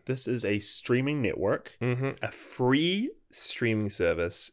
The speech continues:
Speaker 2: in the States.
Speaker 1: Not in New Zealand.
Speaker 2: No.
Speaker 1: Um, but they have announced that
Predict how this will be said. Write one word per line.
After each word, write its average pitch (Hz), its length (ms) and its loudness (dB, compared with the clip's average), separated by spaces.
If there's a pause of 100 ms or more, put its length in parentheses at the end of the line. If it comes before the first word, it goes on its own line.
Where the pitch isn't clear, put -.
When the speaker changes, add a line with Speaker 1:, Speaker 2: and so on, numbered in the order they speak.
Speaker 2:
in 117 200 2
the 123 80 -2
States. - 840 -2
Speaker 1:
Not 107 180 0
in 147 100 -4
New 139 80 -2
Zealand. 113 440 -8 (120)
Speaker 2:
No. 90 320 -8 (540)
Speaker 1:
Um, 98 440 2
but 113 160 4
they 131 120 6
have 139 100 6
announced 131 420 0
that 113 200 4